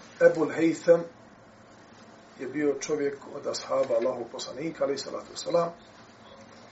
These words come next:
kome je trebalo da pripadne nešto od toga. Pa je Allahov poslanik pitao, „Imaš li slugu?” Kaže: „Ne.”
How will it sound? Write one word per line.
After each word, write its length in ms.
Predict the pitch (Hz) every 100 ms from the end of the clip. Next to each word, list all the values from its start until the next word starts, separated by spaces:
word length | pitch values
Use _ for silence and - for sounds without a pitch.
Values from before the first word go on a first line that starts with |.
| - - - - - -
kome 320 | 175 175 156
je 220 | 170 170
trebalo 360 | 156 170 143 143
da 100 | 139
pripadne 600 | 143 147 139 127 139 - -
nešto 280 | 165 131 -
od 100 | -
toga. 220 | - - - - - - - - - - - - - - - - -
Pa 80 | -
je 80 | 185
Allahov 340 | 170 180 165
poslanik 420 | - - 170 160 151 - - - -
pitao, 480 | 165 180 170 151 180
„Imaš 340 | 170 147 -
li 60 | 120
slugu?” 580 | - 127 131 - - - - - - - -
Kaže: 240 | 135 127 127 135
„Ne.” 140 | 120